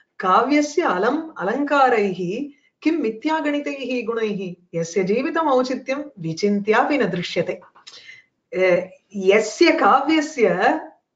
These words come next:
uh, विचिन्त्यापि न दृश्यते औचित्यं। काव्यस्य जीवितं, जीवितभूतं औचिन्-, औचित्यं।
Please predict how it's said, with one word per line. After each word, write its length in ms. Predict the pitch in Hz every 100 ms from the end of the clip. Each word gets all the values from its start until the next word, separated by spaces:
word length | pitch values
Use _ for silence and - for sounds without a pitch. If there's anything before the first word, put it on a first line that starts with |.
| -
uh, 240 | 180 - 180
विचिन्त्यापि 960 | 185 220 339 349 370 - 359 381 392
न 140 | 370 294
दृश्यते 500 | 262 - 262 254 302
औचित्यं। 840 | 262 208 233 185 196 214 240 175
काव्यस्य 720 | - 175 226 262 320 294 339
जीवितं, 720 | 220 220 262 294 320 349 349 302 - - 170
जीवितभूतं 800 | 226 285 294 269 240 269 302 359
औचिन्-, 640 | 214 202 202 196 170 - 196
औचित्यं। 760 | 226 220 208 - 165 165 240